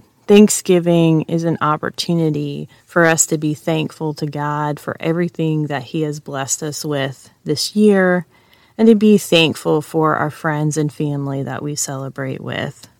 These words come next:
Christmas is an opportunity for us to celebrate Christ's birth. It's an opportunity for us to reflect on the fact that He chose to come into the world in the humblest way possible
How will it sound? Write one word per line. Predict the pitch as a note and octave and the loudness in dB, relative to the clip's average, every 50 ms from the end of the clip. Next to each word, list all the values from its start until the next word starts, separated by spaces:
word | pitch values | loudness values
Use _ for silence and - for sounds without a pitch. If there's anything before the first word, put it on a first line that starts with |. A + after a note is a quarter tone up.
| _ _ _ | _ _ _
Christmas | - - A#3 A3+ A3 - - - G3 F3+ F3+ F3 F#3 F3+ - F#3+ | 0 4 6 6 6 6 6 6 6 6 8 6 6 4 2 0
is | F3+ E3+ | 0 0
an | F3 E3 - | 0 2 4
opportunity | - D#3 E3 D#3+ F3+ E3+ - - - F3+ E3+ E3+ E3 D#3+ D3 D3 D3 D3 C#3+ D3 C#3+ D#3 C#3+ | 4 4 4 4 2 0 0 -2 0 0 2 2 2 0 0 -2 -2 -2 -2 -4 -4 -6 -8
for | - - - F3 D3 - | -10 -4 -2 -2 0 0
us | - D3+ D3+ D#3+ - - | 0 0 0 0 -2 -6
to | - - | -8 -6
celebrate | D#3+ - - - D#3+ D3+ D3+ D3+ D3 D3 D3+ C#3 C3+ C3+ C3 B2+ - - | -6 -4 -4 -2 -2 -2 -2 -2 -4 -4 -6 -6 -4 -4 -4 -4 -6 -8
Christ's | - - - - C#3+ C3+ D3 C#3+ B2+ - - - - | -12 -16 -14 -10 -4 -4 -4 -2 -2 -4 -6 -6 -10
birth. | - D#3 - D3+ C3+ - C3+ C3 - - - _ _ _ - | -8 -2 0 0 2 0 -2 -4 -8 -14 -20 _ _ _ -4
It's | - F#3+ - | -2 2 4
an | G3 F#3+ - | 4 4 6
opportunity | - F3 F3+ F3+ G3 F3+ - - - F#3+ F#3 F#3 E3+ E3 E3+ E3+ E3 D#3+ | 4 4 4 4 4 2 2 2 2 4 4 4 2 2 2 2 0 0
for | D#3+ - F3+ E3 - - | -2 -4 -4 -4 -2 -2
us | D#3+ - - | -2 -2 -2
to | - F#3 | -2 0
reflect | E3 D#3 D3 C#3 - - - - F3+ F#3+ G3 - - - - | 0 0 0 -2 -4 -2 2 4 4 4 4 0 -6 -12 -10
on | - - D#3 D#3 | -6 -4 -2 -2
the | D3+ | -2
fact | C#3+ - - D#3+ D#3 D#3 D3+ D#3 - - - | -4 -2 0 2 2 2 0 -2 -6 -6 -6
that | D#3+ - | -6 -4
He | - D3+ E3+ E3 | -2 -2 -2 -2
chose | D#3+ - - E3 D#3 D#3 D#3 D3+ D3+ D3+ - | -2 -2 -2 0 0 2 2 0 0 -2 -4
to | - D#3 | -8 -12
come | - - - - D#3+ D#3+ E3+ | -12 -10 -6 -2 0 2 4
into | F#3 G3 F#3+ F#3 G3+ | 4 4 2 2 0
the | F#3+ G3 F#3+ | 0 0 0
world | F3+ D#3+ C#3+ C3+ C#3 C3+ C3+ C3+ C3+ C#3 C#3 - _ _ _ _ | 0 -2 -4 -4 -4 -4 -4 -4 -4 -6 -8 -10 _ _ _ _
in | - F3 F3 F3 E3 | 2 4 6 6 6
the | D#3 D3+ | 4 2
humblest | - - - F3 F#3+ F#3+ G3+ G#3 G3+ G3+ G3 - | 2 4 4 6 6 8 8 8 8 6 4 2
way | F3+ F3 E3+ E3+ E3+ | 2 4 4 4 2
possible | - - - D3+ C#3 C#3+ C3+ - - D#3 D3+ D3 C#3 C3+ C3 B2+ B2+ - | 0 -2 -2 -2 -2 -2 -2 -6 -8 -6 -6 -4 -4 -4 -2 -4 -4 -6